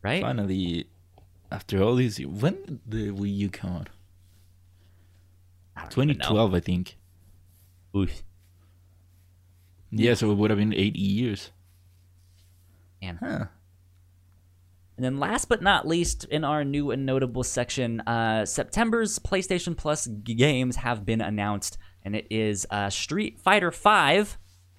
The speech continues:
Speaker 1: as well as pub G. You guys can pick up PlayerUnknown's Battlegrounds and fight your friends in Street Fighter Five.
Speaker 2: Uh, remember when pub G was the biggest thing ever?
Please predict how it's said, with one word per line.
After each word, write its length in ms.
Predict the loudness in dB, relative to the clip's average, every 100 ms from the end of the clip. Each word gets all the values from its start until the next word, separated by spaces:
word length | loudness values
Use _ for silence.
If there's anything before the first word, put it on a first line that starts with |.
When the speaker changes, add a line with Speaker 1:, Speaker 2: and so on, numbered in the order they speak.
| _ -8
Speaker 1:
as 140 | -6 0
well 220 | 2 4
as 240 | 4 2
pub 340 | 4 4 4 2
G. 420 | 0 2 0 -2 -12 -20 _ _ _ _
You 80 | -20 -20 -10
guys 260 | -8 -8
can 280 | -10 -10 -10 -12 -10
pick 140 | -6
up 180 | -8 -6
PlayerUnknown's 840 | -4 -2 -2 -4 -2 -2 -4 -4
Battlegrounds 1300 | -4 -2 0 0 0 -2 0 2 2 2 -2 -6 -10 -12 -16 -20 -20 -12
and 480 | -8 -4 -4 -6 -10
fight 380 | -14 -6 -6 -6 -10
your 160 | -10
friends 640 | -10 -6 -2 -2 -4 -10 -12
in 120 | -12
Street 440 | -10 -10 -12 -14
Fighter 260 | -10 -8 -6
Five. 640 | -6 -6 -6 -12 -16 -20 -20 -20 _ -8
Speaker 2:
Uh, 140 | -8 -6 -2
remember 460 | 0 0 -2 -2
when 280 | -2 -2 -2
pub 320 | 0 -2 -2
G 220 | -4 -4
was 200 | -2 -4
the 80 | -6
biggest 460 | -8 -6 -8 -12 -14
thing 260 | -6 -4 -2
ever? 260 | -4 -6